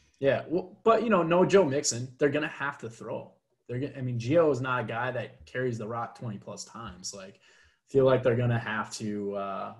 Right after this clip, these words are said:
they're gonna have to really utilize the pass here. So, um, makes for interesting <laughs> plays. I mean, A J Green, three K,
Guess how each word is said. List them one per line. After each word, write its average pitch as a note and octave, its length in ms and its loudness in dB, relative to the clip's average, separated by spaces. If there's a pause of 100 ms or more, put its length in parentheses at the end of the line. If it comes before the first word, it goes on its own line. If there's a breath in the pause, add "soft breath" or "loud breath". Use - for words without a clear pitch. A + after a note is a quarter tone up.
they're B2 100 -10
gonna A#2 140 -2
have A2 120 -8
to A#2 80 -6
really G#2+ 280 -2
utilize G2+ 360 -4
the - 80 -20
pass G#2 300 -8
here. F#2 160 -12
So, G2 300 -8 (720 loud breath)
um, G2+ 600 -2
makes E3 300 6
for G3+ 140 8
interesting D3 440 6
<laughs> - 80 0
plays. C#3 240 6
I A#2+ 40 4
mean, A#2+ 160 4
A B2+ 140 2
J C#3+ 180 8
Green, C3 280 0
three B2 180 -4
K, A#2+ 300 -4